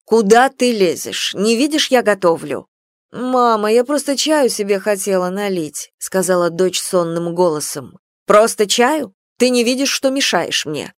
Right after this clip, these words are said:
Мне, может, нужен чайник, чтобы мясо залить". "Ну так он сейчас закипит как раз". Дочь раздражала всем. Ленью, отстранённостью от семьи,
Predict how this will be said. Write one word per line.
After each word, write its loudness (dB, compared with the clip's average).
Мне, 4
может, 0
нужен 0
чайник, -2
чтобы 0
мясо -2
залить". -4
"Ну -6
так 0
он -2
сейчас 0
закипит -2
как -2
раз". -2
Дочь 0
раздражала -2
всем. -4
Ленью, 0
отстранённостью -2
от -4
семьи, -4